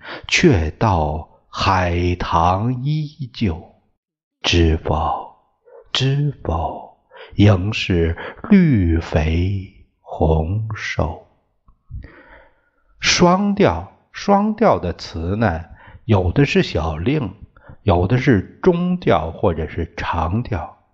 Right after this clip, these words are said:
双调就是把一首词分为前后两阙。呃，什么是阙呢？就是曲中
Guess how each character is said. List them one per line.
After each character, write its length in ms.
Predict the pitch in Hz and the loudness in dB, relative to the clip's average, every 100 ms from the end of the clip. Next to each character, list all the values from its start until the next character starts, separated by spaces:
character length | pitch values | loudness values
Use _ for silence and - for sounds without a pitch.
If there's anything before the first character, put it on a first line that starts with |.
| _ - - - | _ -20 -20 -16
双 440 | - - 170 202 | 0 4 4 4
调 240 | 202 180 90 | 4 2 2
就 240 | - 170 | 2 2
是 180 | - 92 | 2 -2
把 380 | - 80 78 82 | 0 0 2 0
一 280 | 147 175 131 | 0 2 2
首 300 | - 78 80 | 0 -2 -4
词 580 | - - 82 98 120 - - | -8 -6 0 0 0 -6 -16
分 320 | - 135 139 127 | -2 0 2 2
为 260 | 80 80 - _ _ | 0 -4 -14 _ _
前 560 | - - 87 90 120 151 | -8 -2 0 2 0 -2
后 600 | - 156 90 71 - _ | 0 2 2 -2 -12 _
两 480 | - 87 85 - - | -4 -2 -2 -6 -12
阙。 420 | - - 139 98 - _ _ _ _ _ _ _ _ _ _ _ _ _ _ _ _ _ - _ _ _ _ _ | -10 -4 -2 -4 -6 _ _ _ _ _ _ _ _ _ _ _ _ _ _ _ _ _ -20 _ _ _ _ _
呃， 180 | - 95 | 2 2
什 200 | - 87 | 0 0
么 80 | 120 | 0
是 180 | - 151 | 2 0
阙 640 | - - - 185 117 78 | 0 -6 0 2 2 0
呢？ 100 | 78 80 - _ _ _ | -6 -8 -12 _ _ _
就 140 | - 117 | 0 0
是 280 | - 80 - | 2 -2 -2
曲 640 | - - - 85 78 78 | -2 -2 0 -2 -2 -2
中 480 | 82 165 165 180 - | 0 2 4 2 -4